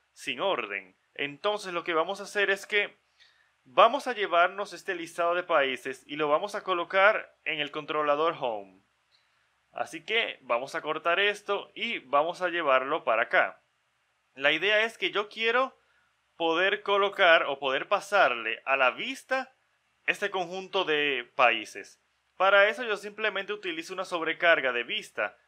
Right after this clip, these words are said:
donde yo le paso el modelo. Entonces yo lo único que tengo que hacer es pasarle países acá y ya con eso es todo. Vamos también a colocar un nuevo país para que se vea que realmente esto está viniendo ahora del controlador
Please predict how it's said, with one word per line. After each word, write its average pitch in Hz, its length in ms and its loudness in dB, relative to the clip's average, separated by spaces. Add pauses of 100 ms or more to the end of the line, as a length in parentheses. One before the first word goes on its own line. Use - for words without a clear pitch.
donde 156 320 -4
yo 151 160 -2
le 202 80 0
paso 202 580 2
el 143 220 -6
modelo. 120 720 -4 (260)
Entonces 180 480 -8
yo 156 100 -6
lo 160 100 -2
único 180 200 -6
que 185 80 -8
tengo 185 220 -6
que 190 60 -12
hacer 185 240 -4
es 180 100 -6
pasarle 151 420 0
países 123 560 0
acá 220 420 0 (420)
y 185 140 -8
ya 202 140 2
con 202 240 -2
eso 156 160 -8
es 139 140 -12
todo. 139 400 -2 (240)
Vamos 160 300 2
también 208 340 0
a 202 80 2
colocar 180 480 2
un 156 100 -6
nuevo 170 240 0
país 190 340 2
para 220 220 -2
que 180 100 -12
se 190 160 -6
vea 165 200 -2
que 156 80 -6
realmente 190 720 -4 (800)
esto 156 260 -6
está 180 160 0
viniendo 185 640 -2
ahora 165 600 4 (200)
del 143 260 -2
controlador 185 840 0